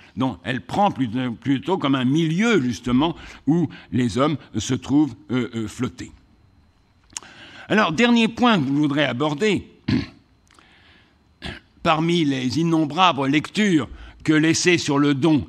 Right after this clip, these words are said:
a suscité, je voudrais me pencher justement sur celle qui me paraît la plus, <clears throat> la plus tranchante, hein, et, et, et, et sans doute la plus féconde, hein, qui est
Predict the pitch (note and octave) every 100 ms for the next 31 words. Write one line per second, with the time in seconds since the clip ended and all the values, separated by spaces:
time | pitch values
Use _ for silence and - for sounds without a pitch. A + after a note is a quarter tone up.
0 | - C3+ - C3+ - B2+ - G3+ A3 -
1 | - _ _ - - - A#2 D#3+ F#3+ G3
2 | E3+ D#3+ - A#3 F3 E3 G3 G#3 D#3+ -
3 | G#3+ G3 E3+ D#3+ - - - D3+ D#3 E3
4 | F#3 D#3+ C#3 C3 D#3 D3 A2 - - D2
5 | - _ - - - D3 F#3+ F3+ - E3+
6 | - F#3 G#3 - - - C#3+ - - -
7 | - - C#3 - C3+ B2+ A2 B2 A2 A#2+
8 | - D3 D3+ D3 C3 - C#3+ - E3 -
9 | A3+ A3 E3 - - D#3 - - - A#2+
10 | - C#3 E3+ F3+